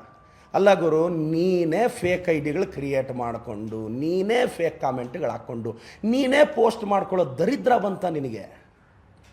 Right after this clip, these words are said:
ಎಲ್ರನ್ನೂ ಬೇರೆ ರಿಕ್ವೆಸ್ಟ್ ಮಾಡೋದು, "ನನ್ನ ಪರವಾಗಿ ನಿಂತ್ಕೊಳ್ಳಿ, ಕಾಮೆಂಟ್ ಹಾಕಿ." ಒಂದು ಕಾಮೆಂಟ್‌ಗೆ ಅರವತ್ತು ಪೈಸೆ ಕೊಡ್ತಾನೆ ಪ್ರತಾಪ್ ಸಿಂಹ, ನಾನು ಪ್ರೂವ್ ಮಾಡ್ತೀನಿ.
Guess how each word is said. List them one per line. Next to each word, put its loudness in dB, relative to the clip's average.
ಎಲ್ರನ್ನೂ 4
ಬೇರೆ 10
ರಿಕ್ವೆಸ್ಟ್ 2
ಮಾಡೋದು, 0
"ನನ್ನ 0
ಪರವಾಗಿ 2
ನಿಂತ್ಕೊಳ್ಳಿ, -4
ಕಾಮೆಂಟ್ 0
ಹಾಕಿ." -8
ಒಂದು 2
ಕಾಮೆಂಟ್‌ಗೆ 6
ಅರವತ್ತು 6
ಪೈಸೆ 6
ಕೊಡ್ತಾನೆ 2
ಪ್ರತಾಪ್ 4
ಸಿಂಹ, 0
ನಾನು 4
ಪ್ರೂವ್ 0
ಮಾಡ್ತೀನಿ. 0